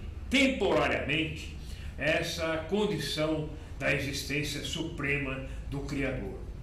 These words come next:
Deus. Uma outra pergunta que sempre vem em nossas mentes é o seguinte: o que existe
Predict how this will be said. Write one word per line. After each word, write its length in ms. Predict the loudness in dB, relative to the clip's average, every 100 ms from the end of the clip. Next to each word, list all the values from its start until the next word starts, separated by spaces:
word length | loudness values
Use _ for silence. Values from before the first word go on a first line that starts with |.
| -8 -4
Deus. 440 | -2 -2 -4 -8 -8 -8 -8 -6 -6 -8 -8 -4
Uma 240 | 2 4
outra 200 | 6 6
pergunta 520 | 4 4 2 0 0 -2
que 160 | -2
sempre 380 | 0 2 2 0
vem 500 | 0 0 0 -2 -6 -8 -6
em 60 | -4
nossas 440 | -2 -2 -4 -4
mentes 680 | -2 -2 -2 -6 -8 -8 -6 -8 -8 -4
é 420 | 0 2 0 -2 -4
o 60 |
seguinte: 640 | -4 -4 -4 -4 -4 -4 -2 -2 -2 -2
o 120 | 0 2
que 120 | 6
existe 840 | 6 6 2 2 2 2 -2 -4